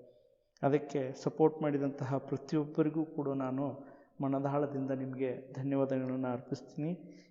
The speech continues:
ಹೀಗೆ ನಿಮ್ಮ ಬೆಂಬಲ, ಪ್ರೋತ್ಸಾಹ ನನಗೆ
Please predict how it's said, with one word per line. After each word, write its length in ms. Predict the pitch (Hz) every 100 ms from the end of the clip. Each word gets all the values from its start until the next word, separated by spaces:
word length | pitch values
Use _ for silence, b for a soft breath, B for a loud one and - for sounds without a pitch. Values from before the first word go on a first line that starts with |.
| -
ಹೀಗೆ 300 | 156 160 175
ನಿಮ್ಮ 260 | 165 160 147
ಬೆಂಬಲ, 420 | 127 139 139 135 131
ಪ್ರೋತ್ಸಾಹ 840 | 139 - - 139 135 - 139 131 131 131 - B - -
ನನಗೆ 580 | 131 123 151 185 -